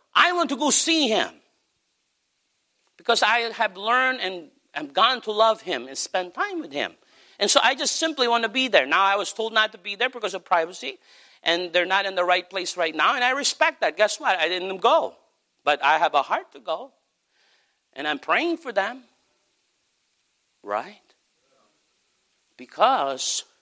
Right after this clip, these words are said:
we love them, right? We esteem others better than themselves. We end up doing things that deprive us of some things that we would rather do,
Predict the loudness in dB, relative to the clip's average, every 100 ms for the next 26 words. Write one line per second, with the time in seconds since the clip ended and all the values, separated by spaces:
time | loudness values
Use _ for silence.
0 | _ _ _ _ _ _ _ _ _ _
1 | -4 0 4 2 0 -14 -16 _ _ _
2 | _ _ _ -12 -12 -14 _ _ _ _
3 | _ _ _ _ _ _ 0 2 2 2
4 | 0 2 4 4 4 0 -2 -8 -12 -14
5 | _ 2 2 2 -4 -6 -4 -4 -2 -2
6 | -4 -14 -14 -14 -18 _ _ -20 _ _
7 | 0 0 0 -4 -8 _ _ _ 0 4
8 | 2 2 -2 -6 -6 -2 -2 -2 -2 -4
9 | 0 2 2 2 -4 4 4 4 2 0
10 | 0 0 -4 0 -2 -2 -2 -2 0 -4
11 | 2 2 2 -4 -4 0 2 2 -4 -6
12 | -4 -4 -6